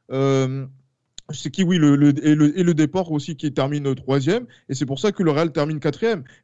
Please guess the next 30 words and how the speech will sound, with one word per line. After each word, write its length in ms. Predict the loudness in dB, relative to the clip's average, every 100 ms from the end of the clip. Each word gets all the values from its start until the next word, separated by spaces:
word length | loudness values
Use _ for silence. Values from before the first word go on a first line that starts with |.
| 0
Mais 140 | 0
sinon, 460 | 2 -2 0 -2 -6 _ _ -2
euh, 300 | 4 4 4
ils, 80 | 0
c'est 220 | -4 0
vrai 120 | 0 0
qu'ils 140 | -4
sont 140 | -4
champions, 500 | -2 -4 -4 -4 -4
que, 680 | -2 4 6 6 4 0 -2 -2
que 360 | -4 -2 -2 0
Valence 380 | 0 0 -2
marque 180 | -2 -2
beaucoup 260 | -2 -4 -4
plus 200 | -4 0
de 80 | 2
buts 200 | 2 0
que, 240 | 2 2
qu'en 180 | 4 2
deux 100 | 2
mille 180 | 0 0
deux 240 | 2 2 0 _
et 240 | 2 4 4
aussi, 420 | 2 -2 2 2
aussi, 320 | 4 2 -2
et, 220 | -2 0 2 4 2 0
et 60 | 0
encore 280 | 2 -2
très 160 | 0 -2
solide, 400 | 2 0 0 -4